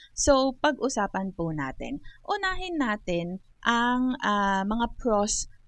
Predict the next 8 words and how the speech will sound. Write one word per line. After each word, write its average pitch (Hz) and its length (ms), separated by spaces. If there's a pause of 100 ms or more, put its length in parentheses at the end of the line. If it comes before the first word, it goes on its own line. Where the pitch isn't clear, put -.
ng 226 560
brand 214 400
new 175 400
car. 113 400 (400)
Number 370 560
one 262 400
na 226 80
pros 202 640